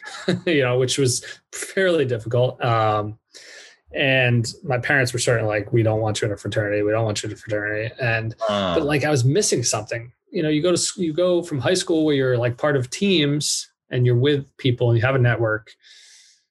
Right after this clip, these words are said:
Speaker 1: to college where you're in a dorm and you know people and you're kinda with people, but you don't really have that, like, group of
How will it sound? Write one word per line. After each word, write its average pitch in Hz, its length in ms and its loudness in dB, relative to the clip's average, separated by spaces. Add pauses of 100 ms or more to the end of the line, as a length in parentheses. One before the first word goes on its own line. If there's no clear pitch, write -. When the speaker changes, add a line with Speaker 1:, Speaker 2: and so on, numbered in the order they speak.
(280)
Speaker 1:
to 123 80 -6
college 139 600 0
where 120 540 2 (340)
you're 147 200 2
in 135 80 2
a 123 60 0
dorm 165 460 2
and 120 80 2
you 107 80 -2
know 156 220 2
people 147 280 0
and 117 80 2
you're 107 100 -2
kinda 165 260 0
with 156 160 2
people, 147 240 0
but 127 160 2
you 147 80 2
don't 175 120 0
really 170 160 2
have 135 180 2
that, 120 160 0
like, 113 180 -2
group 123 380 2
of 110 380 -2